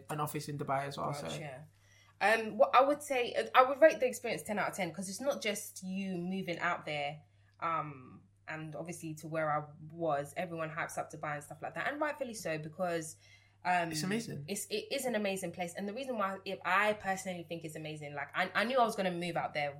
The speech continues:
Speaker 2: when I first went on holiday there in two thousand and fourteen. When I came back, I was like, "I'm moving out there," and people were laughing at me.
Speaker 1: Oh, like, "You're silly, you're
Speaker 2: Like,
Speaker 1: dumb, you're
Speaker 2: I'm
Speaker 1: this."
Speaker 2: silly, yeah,
Speaker 1: Then
Speaker 2: like,
Speaker 1: you've moved, then you've gone there for
Speaker 2: yeah,
Speaker 1: three years. They're
Speaker 2: yeah.
Speaker 1: like, "Wow,
Speaker 2: Or
Speaker 1: you really went."
Speaker 2: Yeah, because when I say I'm gonna do something, it's not if, it's when. That,
Speaker 1: Yeah.
Speaker 2: that, that's me. I've already
Speaker 1: That's good,
Speaker 2: thought of
Speaker 1: though.
Speaker 2: all the pros and cons
Speaker 1: Mm-hmm.
Speaker 2: already.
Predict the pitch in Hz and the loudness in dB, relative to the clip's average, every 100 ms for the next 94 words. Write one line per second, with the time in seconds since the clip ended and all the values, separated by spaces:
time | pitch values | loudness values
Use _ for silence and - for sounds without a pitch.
0 | 147 156 151 143 - 165 165 143 151 165 | -6 -4 -4 -2 2 2 2 -6 -6 -6
1 | 156 147 143 143 139 - 156 156 151 151 | -6 -8 -6 -4 -4 -6 -10 -8 -8 -8
2 | 147 156 151 156 165 185 202 185 170 170 | -10 -10 -10 -6 -2 -2 -2 0 0 0
3 | 165 160 175 196 196 185 - 165 156 185 | -2 -2 -2 -2 0 0 0 0 -2 -4
4 | - 170 160 - - 156 180 185 170 107 | -8 -8 -10 -12 -4 4 4 4 -2 -6
5 | 139 135 - - - 208 175 170 185 180 | -10 -14 -18 -12 6 12 12 12 12 10
6 | 226 214 180 - 190 175 170 185 277 240 | 10 12 12 12 12 12 12 12 8 8
7 | 247 - - 294 254 277 320 233 247 240 | 12 12 12 12 12 12 12 12 12 12
8 | 294 269 269 254 277 269 202 214 196 254 | 12 12 12 12 12 12 12 12 12 12
9 | 254 202 240 262 254 185 214 214 240 202 | 12 12 8 10 10 8 2 10 12 12
10 | 180 214 247 208 220 269 277 - 240 214 | 8 2 0 0 2 4 4 4 2 4
11 | 214 185 208 202 190 170 220 - 175 - | 0 -2 -2 -4 -4 -6 -4 -4 -6 -6
12 | 156 - 170 208 294 170 262 139 135 247 | -8 0 2 2 2 10 12 12 12 10
13 | - 254 - 226 202 160 190 - 170 - | 10 4 4 0 0 2 2 4 4 6
14 | 247 190 190 208 196 180 - 220 208 185 | 6 8 6 4 0 -2 0 2 2 0
15 | 185 180 156 165 160 151 143 | 0 -2 0 0 0 -2 -8